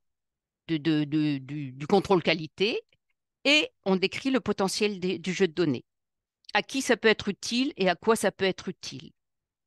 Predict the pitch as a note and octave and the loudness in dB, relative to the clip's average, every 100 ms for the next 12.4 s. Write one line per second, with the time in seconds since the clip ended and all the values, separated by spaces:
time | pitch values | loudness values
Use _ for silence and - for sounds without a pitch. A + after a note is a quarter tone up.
0 | _ _ _ _ F#3 G3 B3 C#4 - G#3 | _ _ _ _ 4 6 6 4 0 -4
1 | G3 A3 G#3 G3+ - B3 G#3 G3 - - | 2 2 4 2 0 0 2 2 0 -2
2 | G#3+ A3 F3+ F3+ D#3 E3 A3+ A#3 C#4+ - | -2 0 -2 -6 -8 -4 2 4 2 0
3 | - _ - A3+ G3+ F3 F3+ G3 G#3 G#3 | -20 _ -4 2 4 4 2 2 2 0
4 | G3 G3+ F3 F3+ E3+ - - F3+ E3 D3+ | -2 -10 0 4 4 0 -2 -2 -2 0
5 | D#3+ D3+ F3+ C#4 - - G#3+ F3 D#3 - | 2 4 4 2 -2 -6 -2 -2 -2 -2
6 | C4 - A#3 - F3+ E3+ F#3 - D#3+ F3+ | -4 -2 -4 0 -2 0 -4 -4 -8 0
7 | F#3+ G3 - _ E3+ E3 D#3 D#3+ D3 - | 0 0 -4 _ -10 -6 -6 -6 -6 -10
8 | - - - C4+ G#3 A#3 F#3+ G#3+ A3 - | -18 -20 -2 0 2 2 4 4 4 0
9 | G3+ E3+ F3 F#3+ F#3+ D3+ C3 C3+ - F#3+ | -6 -4 0 2 4 4 0 -4 -4 2
10 | F#3 F#3 D#3+ - F#3 E3+ D#3+ F3+ E3+ - | 4 4 2 -2 -4 -4 0 0 -2 -8
11 | A#3+ D4+ C#4+ _ _ _ _ _ _ - | -8 -8 -8 _ _ _ _ _ _ -4
12 | E3+ F#3+ G#3+ - | 2 4 4 2